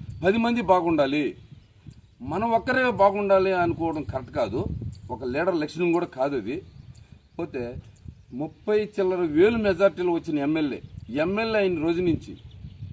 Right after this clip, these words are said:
ఇరవై నాలుగు గంటలు రాత్రి పగులు తేడా లేకుండా ఈరోజు కష్టపడి ఏ కార్యకర్త వస్తే ఏ సమస్య చెప్తే దానికి సమస్యను ఎదుర్కొనే దానికి సిద్ధంగా ఉండే ఎమ్మెల్యే.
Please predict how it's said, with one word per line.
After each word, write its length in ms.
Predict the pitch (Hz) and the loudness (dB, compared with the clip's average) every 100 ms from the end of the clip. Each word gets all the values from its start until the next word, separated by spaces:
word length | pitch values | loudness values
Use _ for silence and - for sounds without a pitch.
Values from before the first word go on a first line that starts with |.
| - | -4
ఇరవై 340 | 160 202 226 | -2 0 0
నాలుగు 420 | 220 208 202 170 175 | 2 4 4 4 0
గంటలు 460 | - - - - - - 131 | 0 -4 -6 -8 -8 -10 -2
రాత్రి 480 | 143 190 - 202 | 2 0 0 -4
పగులు 400 | 185 - 151 - | -4 -4 -2 -2
తేడా 340 | - - 127 151 | -2 -2 0 0
లేకుండా 540 | 139 - - - - - - - - - - | 0 -2 -2 -2 -2 -4 -8 -8 -10 -10 -8
ఈరోజు 320 | 127 165 147 | -4 -2 -2
కష్టపడి 420 | - 147 175 160 139 | -2 -2 -2 -4 -4
ఏ 240 | 131 185 | 0 0
కార్యకర్త 560 | - 165 185 190 180 165 | 4 2 2 -2 -4 -6
వస్తే 220 | - 180 | -2 -2
ఏ 180 | 147 175 | 0 0
సమస్య 420 | - 170 170 139 | 0 -2 -4 -6
చెప్తే 180 | - - | -8 -6
దానికి 400 | 151 147 135 - | -4 -2 -2 -4
సమస్యను 380 | 143 165 - 151 | -4 -4 -2 -2
ఎదుర్కొనే 380 | 147 190 185 | 0 0 0
దానికి 240 | 160 151 127 | 0 -2 -6
సిద్ధంగా 500 | - 135 185 180 165 | -10 -4 0 0 0
ఉండే 280 | 151 143 127 | 0 -2 -2
ఎమ్మెల్యే. 420 | 135 147 123 | -2 -2 -4